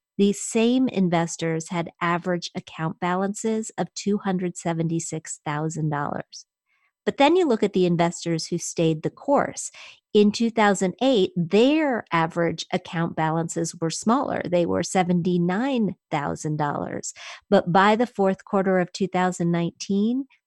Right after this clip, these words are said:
they had three hundred sixty thousand dollars. In other words, eighty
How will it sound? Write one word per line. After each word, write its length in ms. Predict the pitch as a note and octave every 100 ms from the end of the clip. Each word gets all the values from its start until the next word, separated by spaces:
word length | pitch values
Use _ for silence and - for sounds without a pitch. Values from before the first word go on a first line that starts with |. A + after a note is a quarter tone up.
| _
they 280 | D#3+ G3+ C4
had 480 | C4 G#3 F#3 F3 - _ _ -
three 300 | F#3+ G3 G3+
hundred 640 | - F#3+ F3 F3 E3+ E3
sixty 760 | - - G#3 - - - D#3 C#3+
thousand 520 | C#3+ - - D#3+ -
dollars. 600 | E3 - - - - - - _ _
In 120 | F#3
other 200 | F#3 G3
words, 440 | F3+ F3 E3 E3 - _ _ _ _ -
eighty 600 | G#3 G#3+ G#3+ G#3 G#3+